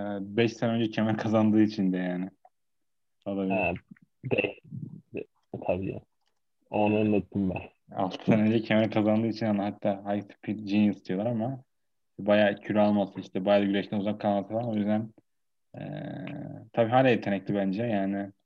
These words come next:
Speaker 1: bir şey, nasıl diyeyim, kalbiyle güreşini falan izleyebiliyorsunuz maçtan ama yani Natsupoi bence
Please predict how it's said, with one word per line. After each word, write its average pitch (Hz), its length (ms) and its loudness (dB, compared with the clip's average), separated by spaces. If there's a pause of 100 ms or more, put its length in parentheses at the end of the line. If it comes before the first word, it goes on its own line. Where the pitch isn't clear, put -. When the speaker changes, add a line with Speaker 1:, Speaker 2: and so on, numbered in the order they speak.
(300)
Speaker 1:
bir 104 80 0
şey, 107 360 0 (120)
nasıl 101 180 -8
diyeyim, 101 240 -4
kalbiyle 110 420 4
güreşini 107 380 0
falan 107 180 -4
izleyebiliyorsunuz 107 500 -2
maçtan 101 300 -4
ama 131 180 -2
yani 98 220 -2
Natsupoi 107 460 -4
bence 104 320 -2